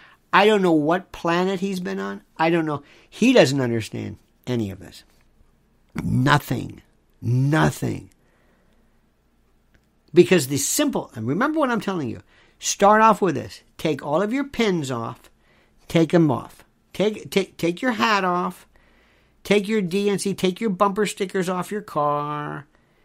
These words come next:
Do, ju-, just, just, just stop saying this and think. Start from scratch. That's all.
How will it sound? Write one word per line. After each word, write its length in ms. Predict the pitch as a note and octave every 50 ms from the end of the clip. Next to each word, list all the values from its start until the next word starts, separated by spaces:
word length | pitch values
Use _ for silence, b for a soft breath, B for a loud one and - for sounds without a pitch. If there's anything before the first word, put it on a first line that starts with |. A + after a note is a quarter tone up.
| _ _ _ _ _ _ _ _ _ _ _ -
Do, 200 | E3 F3 E3+ D#3+
ju-, 160 | E3+ G3+ F#3+
just, 300 | D#3+ F3 G#3 G3+ F#3+ -
just, 300 | G#3 G#3 - - - D#3
just 260 | E3 F#3+ F#3+ - -
stop 420 | - - - D#3+ E3 F#3+ G#3+ -
saying 360 | - - G#3 F#3+ E3+ D#3 C#3 C3+
this 220 | C#3 C#3 - - _
and 160 | - F#2+ F#2
think. 420 | - - - - G3+ F3+ - -
Start 680 | - - - - - - D#3 D3+ E3+ G3+ A#3 A3 - -
from 640 | - - - - G3 F#3 F#3 F3+ F3+ F3+ F#3 F#3 F#3 _ _ _
scratch. 760 | - - - - _ - - - - _ - _ - - _ _ _ _ _ _ _ _ _ _
That's 240 | - G3+ G#3 - -
all. 140 | - -